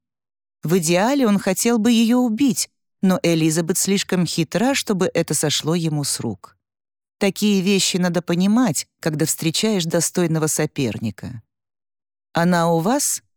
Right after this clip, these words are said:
спрашивает Гарт. Нина открывает ярко-синюю икеевскую сумку, стоящую у её ног. Внутри лежит шкатулка. "Можно мне потрогать?" спрашивает Гарт.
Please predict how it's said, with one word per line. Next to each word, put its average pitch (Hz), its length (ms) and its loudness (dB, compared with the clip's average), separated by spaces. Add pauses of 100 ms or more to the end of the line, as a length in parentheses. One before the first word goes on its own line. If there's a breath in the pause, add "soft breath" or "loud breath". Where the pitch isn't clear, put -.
(140)
спрашивает 151 680 -2
Гарт. - 440 -6 (1000)
Нина 254 440 4
открывает 254 580 0
ярко-синюю 196 880 0
икеевскую 151 680 -2
сумку, 269 640 0 (140)
стоящую 190 840 0
у 160 120 -2
её 156 360 0
ног. 127 460 -4 (600)
Внутри 180 540 0
лежит 190 520 -2
шкатулка. 131 840 -6 (840)
"Можно 190 400 0
мне 311 160 2
потрогать?" 147 720 -2 (320)
спрашивает 143 640 -2
Гарт. - 420 -8